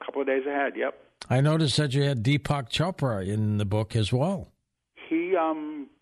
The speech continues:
Speaker 1: he has gave a wonderful endorsement for my work. He came for a reading once, and I guess it was helpful for him, and he's been supportive of my work.
Speaker 2: In twenty seconds or less, what advice would you give to people who just seem lost?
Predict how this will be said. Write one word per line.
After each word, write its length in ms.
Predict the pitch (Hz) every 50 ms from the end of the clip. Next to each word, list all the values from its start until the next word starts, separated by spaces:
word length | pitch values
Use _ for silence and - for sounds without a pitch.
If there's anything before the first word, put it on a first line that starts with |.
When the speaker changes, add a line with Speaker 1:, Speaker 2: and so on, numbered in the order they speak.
| - - -
Speaker 1:
he 300 | - 135 143 147 147 143 - - - -
has 140 | 147 143 131 131 127 -
gave 200 | - 135 135 131
a 40 | 139
wonderful 400 | 131 127 123 135 131 - - 131
endorsement 560 | 127 117 131 120 117 120 117 - - 113 107 -
for 80 | - 113
my 180 | 107 104 101
work. 280 | 107 107 104 95 90 - - -
He 100 | 101 - - -
came 280 | 107 104 104 104 104 - -
for 140 | - 107 104
a 20 |
reading 380 | 104 101 104 104 110 104 104 107
once, 240 | 101 101 101 107 - - -
and 200 | - 104 98 104 113 117 - - - - _ _ - -
I 60 | 98
guess 180 | 98 - 98 98 - - -
it 80 | - - -
was 80 | 101 -
helpful 360 | - 107 104 - - - 113 -
for 140 | - - -
him, 240 | - 101 - - - - _ _ _ _
and 240 | 123 117 110 110 - -
he's 160 | - - - -
been 120 | - 113 - -
supportive 400 | - - - - 104 98 104 104
of 120 | 104 -
my 140 | 104 98 101
work. 380 | 98 92 92 90 87 - - - _ _ _ _ _ _ _ _
Speaker 2:
In 140 | - 120 113
twenty 300 | - - 139 165 165 160
seconds 500 | 131 - - 165 135 - 156 139 - -
or 80 | 147 143
less, 340 | 135 135 143 147 - - -
what 160 | 131 135 139
advice 440 | 139 110 107 - - 135 - - 127
would 120 | 123 101
you 80 | 107 113
give 200 | 101 131 131 107
to 100 | 117 120
people 460 | - - 139 131 117 - 127 127 120
who 180 | 95 117 120 113
just 400 | 101 107 117 117 - - - - -
seem 400 | - - 110 104 104 101 95 87
lost? 680 | 85 82 82 - - - - - - - - - -